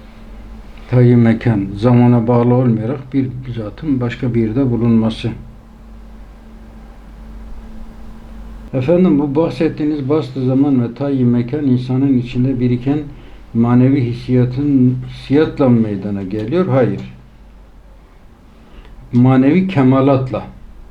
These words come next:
Hissiyatta değil bu. Kemalatla. Kemalatla oluyor. Yani, e, Allah'ın nehyettiklerini yapmamak, yap dediklerini yapmak suretiyle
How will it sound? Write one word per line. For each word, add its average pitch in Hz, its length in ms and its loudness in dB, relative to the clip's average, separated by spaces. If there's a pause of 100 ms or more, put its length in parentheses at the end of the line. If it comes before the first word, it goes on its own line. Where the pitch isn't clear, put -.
(840)
Hissiyatta 123 640 2
değil 87 200 -4 (100)
bu. - 260 -18
Kemalatla. 123 640 2 (1120)
Kemalatla 139 680 4
oluyor. 85 760 -6
Yani, 117 340 4 (640)
e, 113 440 -2 (100)
Allah'ın 139 520 6
nehyettiklerini 131 880 2
yapmamak, 151 560 0 (140)
yap 131 300 -2
dediklerini 123 560 0
yapmak 127 380 -2
suretiyle 110 680 -6